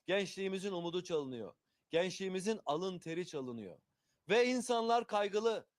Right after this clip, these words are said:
Bu sınavda da bir hile yapıldı mı diye. Çünkü bekledikleri yerlere giremiyor gençler.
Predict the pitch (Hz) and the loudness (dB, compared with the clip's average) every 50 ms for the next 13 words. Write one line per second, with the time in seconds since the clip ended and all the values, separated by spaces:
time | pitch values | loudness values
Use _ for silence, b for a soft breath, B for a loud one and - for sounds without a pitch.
0 | _ _ _ _ - 226 - - 220 226 220 226 214 202 226 220 202 220 214 196 | _ _ _ _ -6 -6 -4 -2 0 2 2 2 2 2 2 4 4 2 2 2
1 | 220 226 220 - _ _ _ _ _ _ _ 202 226 226 233 240 233 214 190 - | 0 -2 -2 -4 _ _ _ _ _ _ _ -2 0 4 6 6 6 6 4 4
2 | 196 196 190 185 220 233 233 190 190 156 120 95 85 _ _ _ _ _ _ _ | -2 -2 0 0 2 2 0 0 0 -4 -4 -6 -12 _ _ _ _ _ _ _
3 | _ - 220 220 202 165 220 220 208 202 - _ _ _ - 190 196 - - 196 | _ -2 -2 -2 -2 2 4 4 4 4 2 _ _ _ 2 2 2 2 0 -4
4 | 196 190 196 - - 196 202 214 202 196 190 190 190 208 233 214 165 165 160 175 | -2 -2 -6 -4 -4 -2 0 2 0 0 0 2 2 2 2 2 0 -4 0 0
5 | 214 247 277 269 247 202 202 180 160 - - - 123 90 - _ | 0 2 4 4 4 4 2 -4 -4 -6 -8 -10 -10 -10 -10 _